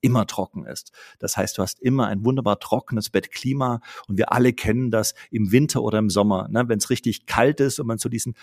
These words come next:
feucht nassen Schweiß unter der Daunendecke hat oder im Sommer, wenn's richtig heiß ist und man das Fenster aufmacht, zumacht und eigentlich gar keine Decke will und gar nicht richtig gut schlafen kann.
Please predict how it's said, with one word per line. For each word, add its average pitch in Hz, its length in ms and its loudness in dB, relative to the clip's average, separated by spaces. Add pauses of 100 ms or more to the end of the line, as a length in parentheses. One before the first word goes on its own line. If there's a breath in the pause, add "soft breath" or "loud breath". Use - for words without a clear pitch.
(160 loud breath)
feucht - 340 0
nassen 113 240 0
Schweiß - 540 -2
unter 113 160 -2
der 113 160 0
Daunendecke 127 580 0
hat 127 160 2
oder 120 200 -4
im 101 120 -2
Sommer, 110 280 2
wenn's 110 180 -2
richtig - 420 -6
heiß 143 300 6
ist - 320 2 (280 loud breath)
und 113 100 -6
man 127 440 -4
das 131 220 -8
Fenster - 360 0
aufmacht, 127 500 0
zumacht 143 520 0
und 135 160 -4
eigentlich 123 300 -6
gar - 200 -4
keine 127 260 -2
Decke 131 260 -2
will 139 80 -2
und 131 80 -4
gar - 160 -4
nicht 147 160 -2
richtig 113 220 -8
gut 123 120 -2
schlafen 107 400 0
kann. 127 240 -2